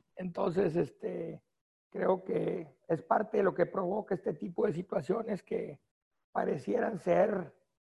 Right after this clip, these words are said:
como brujerías o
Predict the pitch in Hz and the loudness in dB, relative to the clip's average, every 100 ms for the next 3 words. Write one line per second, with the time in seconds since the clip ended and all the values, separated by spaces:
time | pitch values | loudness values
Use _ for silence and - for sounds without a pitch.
0 | _ _ _ - 202 180 180 180 - 160 | _ _ _ -4 0 2 2 2 2 -2
1 | 151 _ _ _ _ _ _ _ _ _ | -10 _ _ _ _ _ _ _ _ _
2 | _ _ 180 185 185 180 175 190 196 190 | _ _ 10 12 12 8 10 10 12 10
3 | - 170 180 170 - | 8 4 4 0 -6